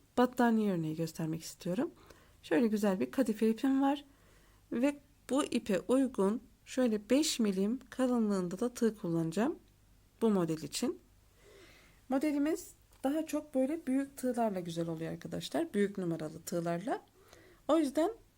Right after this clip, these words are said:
beşten aşağı tığlarla yapmasanız, e, daha iyi olur. Söyledikten sonra hemen modelimizin yapımına başlayalım. Öncelikle zincir çekerek başlayacağız.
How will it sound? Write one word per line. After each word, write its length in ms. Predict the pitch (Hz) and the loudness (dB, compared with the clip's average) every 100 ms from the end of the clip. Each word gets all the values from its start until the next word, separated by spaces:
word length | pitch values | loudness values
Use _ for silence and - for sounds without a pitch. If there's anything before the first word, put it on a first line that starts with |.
| - | 0
beşten 380 | 311 - 330 | 0 2 0
aşağı 400 | 277 233 - 240 | 2 0 0 -2
tığlarla 420 | 240 311 240 226 277 | 0 0 0 0 0
yapmasanız, 760 | 285 277 208 208 220 311 - - _ _ _ _ | 0 0 -4 -2 -2 -2 -6 -16 _ _ _ _
e, 280 | 214 214 214 214 | -4 -2 -2 0
daha 260 | 247 220 | 2 2
iyi 180 | 175 151 | 2 -2
olur. 400 | 156 185 262 - _ _ _ _ _ - _ - - _ | -4 -6 -6 -10 _ _ _ _ _ -20 _ -20 -20 _
Söyledikten 680 | - 403 269 185 - 180 170 | -2 0 2 0 -4 -2 -2
sonra 640 | 170 294 277 190 185 233 - _ - | -2 -2 0 0 -2 -6 -12 _ -12
hemen 420 | - 269 220 240 - - 294 | -4 0 0 -2 -8 -12 -4
modelimizin 480 | 269 214 175 175 | -2 0 0 -2
yapımına 480 | 202 226 208 190 220 | -2 -2 -2 -2 2
başlayalım. 580 | 208 196 - 170 156 233 - - - - - - - | 0 0 -2 -2 -2 -6 -10 -20 -20 -20 -20 -20 -2
Öncelikle 480 | - 339 330 311 247 | 6 8 8 6 4
zincir 360 | 196 220 226 262 | 4 4 4 2
çekerek 480 | 285 294 302 302 - | 0 0 0 0 2
başlayacağız. 640 | 302 - 285 285 302 311 | 0 2 0 2 2 0